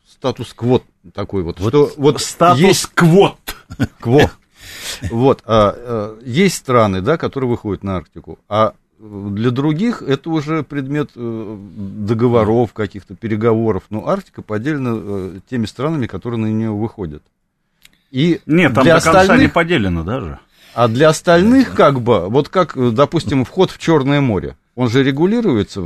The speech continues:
Speaker 1: по проливу,
Speaker 2: Конечно.
Speaker 1: да?
Speaker 3: Нет, подожди, ты не торопись. Вот, э,
Speaker 2: Значит,
Speaker 3: поделили?
Speaker 2: поделили. Но смысл был в чём? Пока была сильная страна, да, были арктические границы Советского Союза, которые происходили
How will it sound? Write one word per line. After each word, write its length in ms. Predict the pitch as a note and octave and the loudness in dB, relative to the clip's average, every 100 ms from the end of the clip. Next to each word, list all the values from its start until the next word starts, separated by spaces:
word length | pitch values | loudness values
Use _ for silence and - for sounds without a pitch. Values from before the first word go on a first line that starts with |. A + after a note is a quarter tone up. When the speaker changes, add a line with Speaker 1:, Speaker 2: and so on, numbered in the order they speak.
| D2+ | -10
Speaker 1:
по 80 | F#2 | -10
проливу, 400 | G2+ A2 F#2+ E2+ | -2 -2 0 0
Speaker 2:
Конечно. 220 | B2 A#2+ | 2 4
Speaker 1:
да? 80 | E3+ | 4
Speaker 3:
Нет, 80 | D3+ | 2
подожди, 460 | F3+ G3+ B3+ G3+ D3 | 2 2 2 2 0
ты 160 | F#3+ | 2
не 100 | G#3+ | 0
торопись. 520 | A3+ B3 A#3 B2 - - | 2 2 2 -2 -6 -4
Вот, 200 | D#3 F3+ _ - | -4 -4 _ -8
э, 220 | F3 D3+ - - | -4 -4 -8 -4
Speaker 2:
Значит, 240 | - F3+ B3 | 0 2 2
Speaker 3:
поделили? 380 | D#4 A3+ E2+ - _ _ _ | 2 2 0 -4 _ _ _
Speaker 2:
поделили. 720 | D3+ G3 G#3 C#3 G2+ E2 D#2+ D2+ | -4 -2 2 4 4 2 -4 -6
Но 140 | G2 B2 | -6 -2
смысл 440 | G3+ A3 - G3 | 2 2 2 0
был 180 | E3+ E3 | 2 0
в 60 | |
чём? 340 | - F2 D2+ C#2 _ _ _ _ | -2 -4 -4 -6 _ _ _ _
Пока 300 | A#2 - A3 | -6 2 2
была 540 | F3+ E3 E3 E3 D#3 F#2+ | 4 4 4 4 2 0
сильная 500 | - E3 C3+ G#2+ F2 | 0 2 4 4 2
страна, 520 | - F2 F#2 E3 A#3 - _ | -2 0 2 2 0 -6 _
да, 240 | D#3 A#3 A#3+ _ _ _ _ _ | -4 -4 -6 _ _ _ _ _
были 220 | D3 A3 G3 | 2 4 4
арктические 920 | C3 - F#3+ - D3+ - C#3 B2 G#2 | 2 0 -4 -2 -6 -2 0 2 0
границы 800 | F2+ A2+ B2+ G2+ - D#2+ D2 A#1+ _ _ _ | 0 2 2 0 -2 -6 -6 -10 _ _ _
Советского 520 | G2 F#2+ E2+ - D#2+ | -2 -2 -2 -6 -10
Союза, 500 | - - G3 A#3+ G#3 | -4 -2 0 0 -2
которые 440 | - C#3 E3 D#3+ C3+ | -6 -6 -2 0 2
происходили 800 | B2 A2+ - A#2+ B2 A#2 G#2 | 0 -2 -2 -2 0 2 0